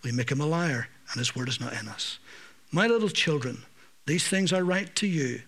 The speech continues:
so that you may not sin. And if anyone sins, we have an advocate with the Father, Jesus Christ the righteous. And he himself is the propitiation for our sins,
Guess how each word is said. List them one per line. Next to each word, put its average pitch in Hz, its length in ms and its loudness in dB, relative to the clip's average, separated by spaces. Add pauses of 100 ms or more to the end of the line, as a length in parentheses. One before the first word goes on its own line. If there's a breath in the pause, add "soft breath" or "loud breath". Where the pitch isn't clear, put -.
(440 loud breath)
so - 220 2
that 175 200 2
you 208 80 2
may 208 200 2
not 214 260 2
sin. 123 400 -2 (640)
And 190 340 2
if - 640 0 (380)
anyone 151 480 0
sins, - 580 -6 (600)
we 160 100 2
have 151 140 2
an 147 100 2
advocate 208 560 4
with 185 160 0
the 151 80 -2
Father, 165 500 0 (520 loud breath)
Jesus 127 340 0
Christ - 360 -2
the 165 100 -2
righteous. 123 600 -6 (520 loud breath)
And 113 100 -6
he 165 140 2
himself 202 500 4
is 185 240 2
the 175 100 2
propitiation 202 1040 0
for 208 240 -4
our 202 120 0
sins, 131 480 0